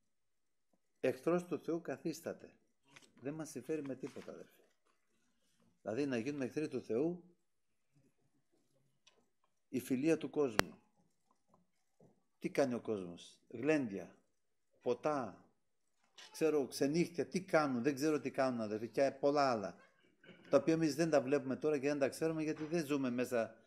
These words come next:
στην αμαρτία και μέσα στον κόσμο, γιατί αυτά τα οποία κάνουν οι άνθρωποι εντο-, εντο-, εντοκρυπτό, λέει στην προς Εφεσίους επιστολή, «Εσχρόιστη και λέγειν». Δηλαδή,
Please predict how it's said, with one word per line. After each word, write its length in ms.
στην 260
αμαρτία 460
και 140
μέσα 280
στον 220
κόσμο, 560
γιατί 220
αυτά 220
τα 80
οποία 200
κάνουν 240
οι 80
άνθρωποι 400
εντο-, 260
εντο-, 420
εντοκρυπτό, 640
λέει 160
στην 160
προς 200
Εφεσίους 380
επιστολή, 640
«Εσχρόιστη 500
και 120
λέγειν». 420
Δηλαδή, 500